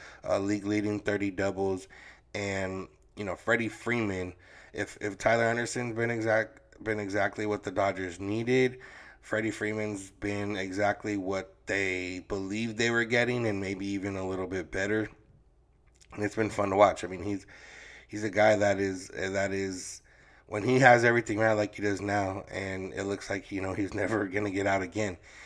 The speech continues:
And it's, you, you look at Freddie Freeman over the last month in general, and the numbers get ridiculous. I mean, you go over th-, the last thirty games, Freddie Freeman's hitting three seventy-eight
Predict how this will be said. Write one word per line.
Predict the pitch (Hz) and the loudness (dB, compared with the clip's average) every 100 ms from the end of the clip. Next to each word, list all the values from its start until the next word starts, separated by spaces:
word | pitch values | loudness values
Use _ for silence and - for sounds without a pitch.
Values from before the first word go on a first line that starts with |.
| - - - | -20 -12 -2
And | 113 | 2
it's, | 107 - - - - - | 2 0 -12 -12 -18 -14
you, | 101 - | -12 -4
you | 113 | 4
look | 135 147 | 6 10
at | 131 104 - | 10 10 8
Freddie | - 120 110 | 2 2 2
Freeman | - 120 113 | -2 -2 4
over | 110 104 | 4 4
the | 101 | 2
last | 101 95 90 - | 2 2 0 -2
month | 101 98 95 | -2 -2 -4
in | 92 | -8
general, | 85 95 101 92 90 | -6 -4 -2 0 -2
and | 90 95 95 92 87 - - - - - - - | -2 -2 -4 -6 -10 -18 -20 -20 -20 -20 -16 -4
the | 104 | 0
numbers | 104 110 113 104 | 2 4 2 0
get | 104 104 98 - - - | 0 0 0 -6 -20 -8
ridiculous. | 98 101 101 98 98 90 - - | -4 -2 -2 -2 -4 -4 -6 -8
I | 104 | -4
mean, | 104 104 | -2 0
you | 113 | 4
go | 120 117 | 6 6
over | 117 110 | 6 4
th-, | - | 0
the | 101 | 2
last | 113 135 131 - | 6 6 6 4
thirty | 123 127 117 92 | 6 6 2 -2
games, | 101 95 85 95 | -2 -2 -6 -12
Freddie | - 104 110 | -4 -2 0
Freeman's | 107 104 104 104 - | -2 -4 -4 -4 -4
hitting | 104 104 | -2 -4
three | 98 104 104 | -4 -6 -4
seventy-eight | - 107 101 95 98 95 | 0 0 0 -2 -2 -4